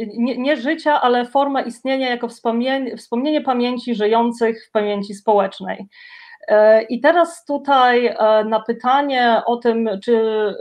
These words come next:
e, czy wiara w życie pogo-, e, pozagrobowe rozwiązuje jakieś problemy, e, tutaj Paweł opowiedział, e, o takiej swojej historii, jak jeszcze był dzieckiem, e, i tu już właśnie cy-, cytuję:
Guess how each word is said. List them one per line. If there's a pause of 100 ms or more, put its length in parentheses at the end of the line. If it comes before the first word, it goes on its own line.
(400)
e,
czy
wiara
w
życie
pogo-,
e,
pozagrobowe
rozwiązuje
jakieś
problemy, (420)
e,
tutaj (120)
Paweł
opowiedział,
e, (840)
o (320)
takiej
swojej
historii,
jak
jeszcze
był
dzieckiem, (440)
e,
i
tu
już
właśnie
cy-,
cytuję: